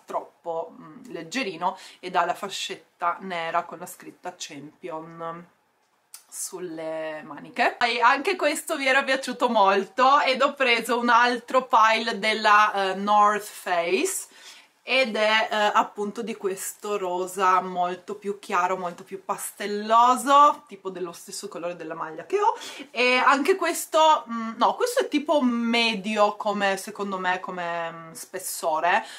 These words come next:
Ovviamente sono molto molto caldi, ma spero che lo siano abbastanza, però devo dire,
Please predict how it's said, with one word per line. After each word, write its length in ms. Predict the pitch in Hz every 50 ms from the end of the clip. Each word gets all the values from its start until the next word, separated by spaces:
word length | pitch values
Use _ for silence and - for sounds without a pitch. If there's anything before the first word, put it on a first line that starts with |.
| - - -
Ovviamente 680 | - 196 196 190 190 202 185 185 175 175 180 180 - 196
sono 280 | 190 - 190 180 175
molto 360 | 170 190 202 202 190 - - 175
molto 300 | 160 165 165 - 262 269
caldi, 380 | - 180 - - 175 170 185
ma 140 | - - - -
spero 380 | - - - - - 170 180 180
che 100 | - 202
lo 100 | - -
siano 300 | - - 196 156 127 156
abbastanza, 640 | 165 175 196 196 - - - 160 143 - - - 190
però 180 | - 208 269
devo 200 | 285 285 240 202
dire, 340 | 196 208 208 214 208 208